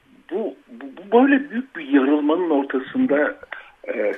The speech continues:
seksen milyonu buraya, e, bir bütün olarak dahil etmek, hani bir, bir açıdan Cumhurbaşkanı'nın, e, hani tarafsızlık ilkesi çerçevesinde anayasada kendisine verilen görevi yerine getirdiğini söyleyebiliriz ama o zaman evet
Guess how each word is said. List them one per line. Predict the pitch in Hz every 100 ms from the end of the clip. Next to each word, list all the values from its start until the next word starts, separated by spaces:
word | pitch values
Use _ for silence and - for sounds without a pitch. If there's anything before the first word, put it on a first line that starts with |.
| -
seksen | 127 - 143
milyonu | 143 135 113 120 127 120 - 110 110 107 104 120 135 - -
buraya, | 131 131 117 107 104 -
e, | 113 95 -
bir | 110 101
bütün | 117 107
olarak | 131 107 104 101
dahil | 107 117
etmek, | 104 - - - - -
hani | - 190 -
bir, | 208 -
bir | 190
açıdan | 151 127 120 151 160
Cumhurbaşkanı'nın, | 135 143 143 123 - - 120 151 160 - - - -
e, | 113 113 113 113
hani | 123 131
tarafsızlık | - 131 131 - 294 320
ilkesi | 131 123 - 113 131
çerçevesinde | - 107 - 104 107 - 110 120
anayasada | 113 135 139 - - -
kendisine | - 320 254 - 277
verilen | 233 214 269 294
görevi | - - - - - - -
yerine | - 117 120
getirdiğini | 151 110 - 95 101 101
söyleyebiliriz | - 98 98 110 359
ama | 240 196
o | 131
zaman | 147 160 143 - - - -
evet | 123 143